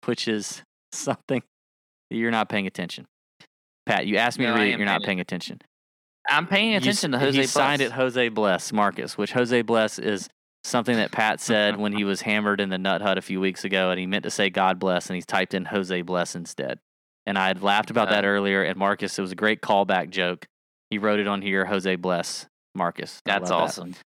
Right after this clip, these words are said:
Speaker 1: So,
Speaker 2: Yeah.
Speaker 1: uh, Jose Bless to you guys. Thanks for listening. Give the, uh, give the YouTube video a like, a comment, all that good stuff. Comment on what Pat needs to drink. If you're watching live and the live's about to end, comment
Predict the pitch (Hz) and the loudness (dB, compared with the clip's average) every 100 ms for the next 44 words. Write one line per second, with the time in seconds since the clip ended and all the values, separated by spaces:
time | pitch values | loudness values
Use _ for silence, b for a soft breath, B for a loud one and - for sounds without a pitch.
0 | - - - 98 90 - 104 98 95 123 | -18 -2 0 0 -2 -6 0 2 2 2
1 | 127 113 120 117 117 113 123 131 123 - | 2 2 2 0 -2 -2 2 2 2 -2
2 | 123 - 117 120 - 120 110 - _ _ | -4 -2 0 0 2 0 -2 -8 _ _
3 | _ 113 117 120 117 123 120 120 120 120 | _ -2 2 2 2 2 4 4 2 0
4 | 117 113 120 123 113 120 120 113 113 110 | 0 0 0 -2 0 2 2 4 2 2
5 | 110 - 110 107 110 107 101 107 104 104 | 0 -2 0 0 0 -2 0 0 0 -4
6 | - 104 - 139 165 156 131 131 131 117 | -2 -2 2 2 2 2 2 0 0 0
7 | 117 107 110 101 101 80 - _ _ _ | -2 -6 -6 -2 -2 -4 -12 _ _ _
8 | _ _ _ _ _ _ - 127 127 143 | _ _ _ _ _ _ -2 4 4 4
9 | 160 139 156 131 113 113 113 127 120 120 | 2 2 4 4 0 0 2 2 2 0
10 | - - 123 107 - _ _ - - 147 | 0 -2 -2 -2 -6 _ _ -6 2 2
11 | 143 113 107 | 2 0 -2